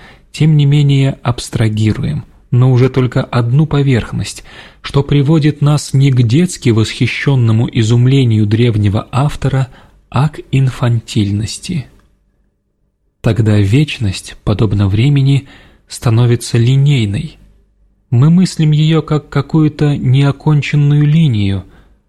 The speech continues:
а бытие мира во времени от сотворения до пришествия оказывается всего лишь ограниченным отрезком этой линии.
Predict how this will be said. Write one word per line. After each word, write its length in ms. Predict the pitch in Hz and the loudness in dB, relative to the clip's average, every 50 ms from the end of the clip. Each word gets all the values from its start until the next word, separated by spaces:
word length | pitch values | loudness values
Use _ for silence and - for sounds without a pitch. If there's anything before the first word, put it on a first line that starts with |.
| _ _ | _ _
а 120 | - - 107 | -2 -2 0
бытие 460 | 98 110 104 - - 104 104 104 101 | 2 0 0 0 0 0 2 2 2
мира 320 | 98 101 113 123 117 107 | 2 2 2 2 2 0
во 140 | 98 104 104 92 | 0 0 -2 0
времени 600 | 98 101 120 147 143 127 110 101 101 95 - - - - - - - | 0 0 0 2 2 0 0 0 -2 -2 -4 -6 -16 -20 -20 -20 -6
от 200 | - 117 110 - | -4 -4 -4 -4
сотворения 640 | - - 113 - - 117 113 120 117 110 104 104 101 | -4 -6 -4 -2 0 0 2 2 0 0 0 0 0
до 100 | 95 107 | 0 0
пришествия 800 | 104 - 117 117 - - - 165 - - - 143 143 143 143 135 - - - - - - | 0 0 0 -2 -2 -2 -2 -2 -2 -2 -2 0 2 2 2 0 -2 -8 -16 -20 -20 -6
оказывается 720 | - 131 - - - 196 185 165 175 175 170 - - 165 | -4 -4 -4 0 0 0 2 2 2 0 0 0 -2 -4
всего 280 | 151 - - 151 160 165 | -4 0 0 0 2 2
лишь 300 | 160 156 156 139 - - | 2 2 0 -2 -4 -4
ограниченным 800 | - 135 123 139 143 143 147 165 170 - - 156 156 156 156 - | -4 -2 0 0 2 2 2 2 0 0 -2 0 0 2 2 0
отрезком 640 | - 151 151 - 165 139 123 107 - - - 110 - | -2 -4 -2 -2 0 0 0 0 -2 -2 -4 -4 -2
этой 300 | - 117 - - 120 139 | -2 -2 -2 0 -2 0
линии. 500 | 143 147 131 113 101 98 98 101 110 - | 0 0 0 0 0 -2 -2 -2 -4 -8